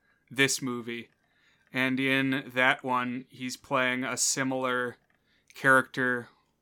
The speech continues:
in a similar situation where he's, like, the middle-aged European lover, uh, with some baggage in his past,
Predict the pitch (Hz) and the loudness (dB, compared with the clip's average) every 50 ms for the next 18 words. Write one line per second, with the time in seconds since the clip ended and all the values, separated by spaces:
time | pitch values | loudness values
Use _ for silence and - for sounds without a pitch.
0 | - - _ _ - 147 143 139 131 - - 143 135 131 127 127 117 - - 120 | -20 -20 _ _ -2 0 2 2 2 2 2 2 0 0 0 -2 -4 -4 -8 -8
1 | - - 135 123 120 123 120 - - 127 120 113 _ _ _ - - - - - | -8 -6 -4 -2 -2 -2 -4 -4 -6 -8 -8 -8 _ _ _ -20 -20 -20 -20 -20
2 | - _ _ _ _ _ - 139 135 131 123 123 - - 143 135 131 131 127 120 | -20 _ _ _ _ _ 2 2 4 4 2 0 -4 -4 -2 -2 0 0 -2 -2
3 | 117 - - - - - 147 139 131 127 123 - - - - - - 135 - 135 | -2 -4 -4 -6 -6 -4 0 0 0 0 0 -4 -10 -20 -20 -18 -10 -4 0 0
4 | 127 123 123 _ - 131 131 135 135 135 131 131 131 131 131 131 127 123 120 - | 0 0 -2 _ -4 0 2 2 2 2 2 2 2 2 2 0 0 -2 -4 -8
5 | - - - - _ _ _ _ _ _ _ _ _ _ _ - 139 123 131 131 | -8 -10 -14 -14 _ _ _ _ _ _ _ _ _ _ _ -10 -2 2 4 4
6 | 131 127 - - 143 139 135 131 131 127 127 123 127 131 127 120 123 120 123 240 | 4 4 2 0 0 2 2 2 2 2 0 2 2 2 4 4 2 0 0 0
7 | - _ _ _ _ _ _ _ _ _ _ _ _ _ _ - - 110 127 135 | -4 _ _ _ _ _ _ _ _ _ _ _ _ _ _ -10 -8 -4 -2 -2
8 | 127 - - - 135 127 131 123 127 131 127 123 123 - 131 123 120 - - - | 0 0 -2 -2 -2 0 2 4 4 4 2 0 -2 -4 -4 -6 -6 -8 -6 -4
9 | 127 120 120 117 - - - - | -2 -2 -2 -4 -6 -10 -12 -16